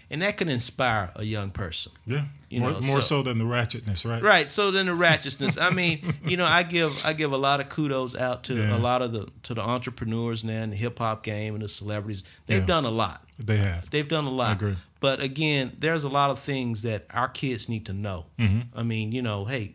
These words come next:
Speaker 1: go visit some of these museums.
Speaker 2: Mm-hmm.
Speaker 1: It won't, you know, it might cost you a little cash,
Speaker 2: Mm-hmm.
Speaker 1: but the rewards and the knowledge that your kids will gain out of, and you gain out of,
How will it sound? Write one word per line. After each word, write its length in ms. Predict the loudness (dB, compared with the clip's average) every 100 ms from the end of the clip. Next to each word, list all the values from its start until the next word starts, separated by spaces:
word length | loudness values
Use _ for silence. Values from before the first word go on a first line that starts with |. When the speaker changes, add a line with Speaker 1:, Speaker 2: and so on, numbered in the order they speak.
| -8
Speaker 1:
go 220 | -8 -4
visit 280 | -4 0 2
some 220 | 2 0
of 60 |
these 180 | -4 -6
museums. 560 | -6 -6 -6 -6 0 2
Speaker 2:
Mm-hmm. 160 | 4 0
Speaker 1:
It 120 | -2 -2
won't, 260 | 0 -2 -6 -20 -20 -20 -20 _ -20 -16
you 220 | -6 -2
know, 180 | 0 -2 -4
it 140 | -8 -2
might 220 | -2 0
cost 340 | 0 0 0
you 60 | -2
a 20 |
little 240 | -2 -4
cash, 600 | -2 -2 0 -2 -6 -10 0
Speaker 2:
Mm-hmm. 260 | 4 4 2 -6 _ _ -20 -4
Speaker 1:
but 320 | -2 -2 -4
the 80 | -4
rewards 840 | -2 -4 -2 0 2 2 0 -2 -4
and 140 | -4
the 40 | -4
knowledge 460 | -2 -2 -2 -4
that 200 | -8 -8
your 100 | -8
kids 480 | -6 -4 -4 -4 -6
will 80 | -6
gain 360 | -6 -4 -4
out 180 | -4 -4
of, 80 | -4
and 160 | -6 -4
you 260 | -2 -4 -4
gain 280 | -2 -2 -4
out 160 | -8
of, 120 | -8